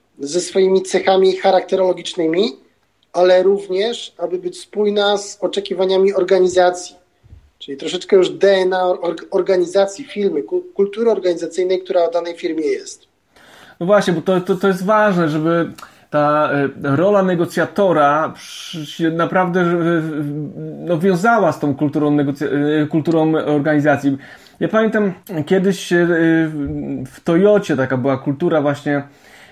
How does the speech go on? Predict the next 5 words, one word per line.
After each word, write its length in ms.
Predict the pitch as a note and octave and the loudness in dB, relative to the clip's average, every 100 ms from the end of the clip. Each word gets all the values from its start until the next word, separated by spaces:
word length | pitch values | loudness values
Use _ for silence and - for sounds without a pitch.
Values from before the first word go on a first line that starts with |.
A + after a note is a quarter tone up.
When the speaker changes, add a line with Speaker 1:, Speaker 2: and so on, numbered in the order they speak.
| - | -4
Speaker 2:
e, 40 | C3+ C#3 C3 C#3 D3 | 0 0 0 -4 -2
że 460 | C#3 C3+ D#3 D#3 D3+ - _ _ - _ _ _ - D#3 | -2 0 2 2 0 -6 _ _ -20 _ _ _ -10 -6
z 140 | C#3 | 0
dostawcami, 920 | F3+ - F3+ - - A#3 G#3+ F3 F3+ - | 0 0 -4 -4 -2 0 2 2 0 -4
e, 320 | C#3 C#3+ C#3+ | -4 0 0